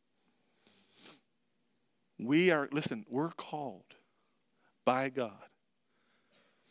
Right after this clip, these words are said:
to share the good news with people.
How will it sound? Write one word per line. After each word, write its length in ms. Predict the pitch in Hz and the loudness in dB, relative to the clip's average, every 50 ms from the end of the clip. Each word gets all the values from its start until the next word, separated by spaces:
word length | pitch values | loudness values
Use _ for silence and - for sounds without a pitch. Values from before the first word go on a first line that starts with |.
| - - _ _ _ _ _ _ _ _ _ _ _ _ _ _ _ _ _ _ _ _ _ _ _ _ | -20 -20 _ _ _ _ _ _ _ _ _ _ _ _ _ _ _ _ _ _ _ _ _ _ _ _
to 100 | - 123 | -6 -4
share 240 | - - - 143 131 | -2 -2 0 -2 -2
the 100 | 120 120 | -2 -4
good 220 | 110 110 123 123 123 | -4 -2 -2 -2 -2
news 260 | 120 117 113 107 - | -4 -4 -6 -6 -8
with 160 | - - - | -12 -14 -12
people. 380 | - 117 107 - - - - | -10 -10 -10 -10 -14 -20 -20